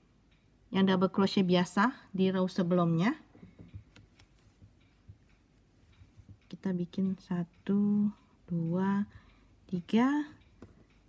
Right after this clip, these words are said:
Satu kali lagi, satu kali lagi masuk sini. Satu, dua, tiga. Jadi seperti ini. Double cro-, eh, fro-, treble crochet.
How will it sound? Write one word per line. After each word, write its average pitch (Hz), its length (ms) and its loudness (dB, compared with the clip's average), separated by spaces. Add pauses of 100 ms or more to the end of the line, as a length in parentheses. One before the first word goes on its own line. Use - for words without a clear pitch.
(160)
Satu 208 240 -4
kali 208 240 2
lagi, 208 320 2 (400)
satu 196 240 -4
kali 196 240 0
lagi 196 320 0
masuk 190 320 -4
sini. 202 400 0 (2750)
Satu, 220 720 -4 (300)
dua, 180 560 -2 (100)
tiga. 175 400 -4 (960)
Jadi 165 160 -4
seperti - 420 -8
ini. 233 320 4 (1040)
Double 180 320 -2
cro-, - 160 -10
eh, 175 320 2
fro-, - 220 -10 (100)
treble 175 320 0
crochet. 214 560 0